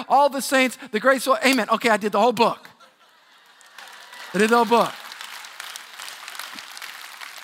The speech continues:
I had somebody last year say, "Pastor didn't finish."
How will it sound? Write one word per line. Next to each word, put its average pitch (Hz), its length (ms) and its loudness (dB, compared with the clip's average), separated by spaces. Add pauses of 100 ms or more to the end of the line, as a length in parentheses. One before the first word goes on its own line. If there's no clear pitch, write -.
(120)
I 214 160 6
had 277 380 4
somebody 233 600 4
last 226 520 0
year 226 120 -2
say, 208 240 -2
"Pastor 208 520 -4
didn't 226 240 -4
finish." 294 680 -2